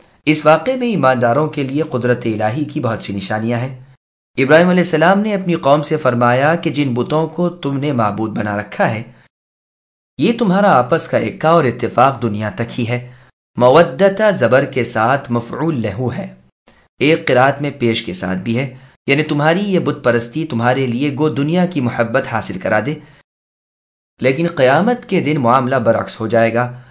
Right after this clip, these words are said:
مودت کی جگہ نفرت اور اتفاق کے بدلے اختلاف ہو جائے گا۔ ایک دوسرے سے جھگڑو گے، ایک دوسرے پر الزام رکھو گے، ایک دوسرے پر لعنت بھیجو گے، ہر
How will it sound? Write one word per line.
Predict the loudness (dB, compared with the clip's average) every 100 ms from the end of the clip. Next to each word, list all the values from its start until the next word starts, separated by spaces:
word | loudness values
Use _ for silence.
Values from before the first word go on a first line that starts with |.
| _ -2
مودت | 2 4 4 4 2
کی | -2
جگہ | -2 0 0
نفرت | 0 -2 -4 -4 -2
اور |
اتفاق | -4 -4 -8 -2 -2 -2
کے | -4
بدلے | -4 -4 -4 -4 -4 -8 -20 _ _ _ _ _ _ _ _ -8
اختلاف | -8 -4 -4 -4 -6
ہو |
جائے | -4 -2 -2
گا۔ | -4 -8 -16 _ _ -2
ایک | 2 2
دوسرے | 0 -4 -4 -6
سے | -4 -6
جھگڑو | -6 -4 -4 -4
گے، | -6 -8 -20 _ _
ایک | -2 0 -2
دوسرے | -6 -4
پر | -4 -6 -6
الزام | -6 -4 -4 -6
رکھو | -6 -6
گے، | -4 -6 -10 -20 _ -2
ایک | -2 0
دوسرے | -2 -2 -2
پر | 0
لعنت | 2 0 -2 -6
بھیجو | -10 -10
گے، | -12 -16 -20 _ _ _ 2
ہر | 4